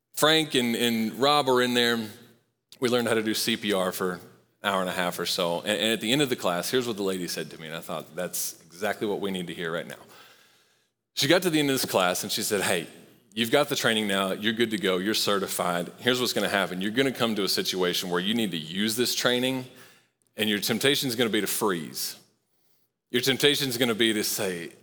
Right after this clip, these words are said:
'Oh, pff, I don't, do I really know what I'm doing here? Like, I just took that one class.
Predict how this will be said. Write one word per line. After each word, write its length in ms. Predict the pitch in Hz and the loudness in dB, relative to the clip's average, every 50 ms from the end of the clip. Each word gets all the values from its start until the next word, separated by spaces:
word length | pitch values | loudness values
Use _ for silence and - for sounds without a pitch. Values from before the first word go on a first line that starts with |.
| _ - | _ -8
'Oh, 300 | - - - 92 87 85 - | -6 -4 -4 -4 -4 -6 -4
pff, 340 | - - - - - - - - _ _ _ _ _ _ _ _ - | -4 -4 -2 -4 -6 -8 -12 -16 _ _ _ _ _ _ _ _ -6
I 120 | - 101 98 | -2 0 0
don't, 280 | 101 98 95 85 - - - - - _ _ _ _ _ - | 2 0 -2 -2 -6 -10 -18 -20 -20 _ _ _ _ _ -6
do 80 | 95 | -4
I 40 | 92 | -4
really 300 | 85 78 87 104 113 117 | -4 -2 0 0 2 2
know 100 | 113 113 | 4 4
what 120 | 107 107 | 4 2
I'm 120 | 104 92 87 | 2 0 0
doing 280 | 90 101 104 104 107 | 0 0 0 0 0
here? 220 | 98 92 104 107 104 | -2 -2 0 0 2
Like, 180 | 98 92 87 | 2 0 0
I 60 | 90 98 | -2 -6
just 200 | 104 117 - - | -6 -6 -6 -4
took 140 | - 113 | -6 -4
that 160 | - 98 78 78 | -4 -4 -4 -2
one 280 | 87 98 101 101 95 | -2 -2 -2 -2 -4
class. 720 | - - - 104 92 95 95 95 92 87 - - - - | -6 -6 -2 0 0 0 2 0 0 0 -2 -4 -4 -6